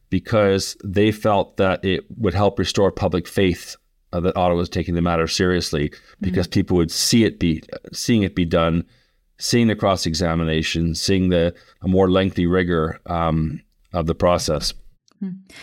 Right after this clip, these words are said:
Speaker 2: Of course, all, all this being said, Steve, it, it is still possible that the Liberals could choose not to have a, a public inquiry. Do we know when this decision is gonna be made?
Speaker 1: No, we don't. Um,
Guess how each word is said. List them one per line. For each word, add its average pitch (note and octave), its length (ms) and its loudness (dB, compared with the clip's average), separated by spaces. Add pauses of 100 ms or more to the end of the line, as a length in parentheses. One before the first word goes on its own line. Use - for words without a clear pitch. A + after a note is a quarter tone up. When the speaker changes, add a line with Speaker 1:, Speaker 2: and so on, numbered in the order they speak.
(120)
Speaker 2:
Of - 60 -20
course, B3 300 0
all, - 220 -4
all C4+ 200 2
this B3 160 0
being A3 220 2
said, G3+ 240 0
Steve, F#3+ 340 -2
it, - 180 0
it A3+ 120 2
is B3+ 120 0
still E4+ 220 0
possible C4 480 -2
that F3 200 -2
the F3+ 80 0
Liberals F3+ 340 -2
could F#3+ 140 -4
choose E3+ 500 -2
not A3+ 340 2
to E3 80 -6
have D#3+ 340 -4
a, - 180 -2
a E3+ 40 -8
public D#3+ 460 -4
inquiry. D3+ 760 -4 (140)
Do A#3+ 140 2
we D4 160 4
know D4 200 4
when D4+ 200 4
this B3 120 2
decision A3 360 0
is G3 100 -2
gonna F#3 140 -2
be E3+ 100 -2
made? D3+ 300 -6 (720)
Speaker 1:
No, G#2 300 2
we G#2 120 4
don't. A2 520 0 (160)
Um, F2+ 560 0